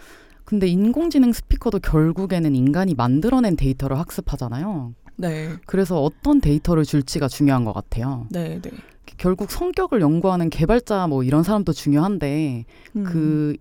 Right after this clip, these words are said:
Speaker 1: 학습 데이터를 만들어내는 우리 모두의 역할을 빼놓을 수 없을 것 같아요.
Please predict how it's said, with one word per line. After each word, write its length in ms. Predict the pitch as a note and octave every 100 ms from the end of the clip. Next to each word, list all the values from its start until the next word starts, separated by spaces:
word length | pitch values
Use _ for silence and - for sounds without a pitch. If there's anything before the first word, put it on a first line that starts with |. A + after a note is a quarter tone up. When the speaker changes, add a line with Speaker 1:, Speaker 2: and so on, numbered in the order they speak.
| _ -
Speaker 1:
학습 420 | - - - -
데이터를 420 | - D#3+ G#3+ B3 F#3+
만들어내는 640 | B2+ C#3 C#3+ C3+ B2 A#2+ -
우리 200 | D3 D3
모두의 460 | C3 E3 G#3+ F#3+
역할을 360 | B2+ - D3 C3
빼놓을 260 | E3 G#3 F3+
수 120 | -
없을 220 | - C3
것 120 | A#2
같아요. 460 | F#2 - G2+ G#2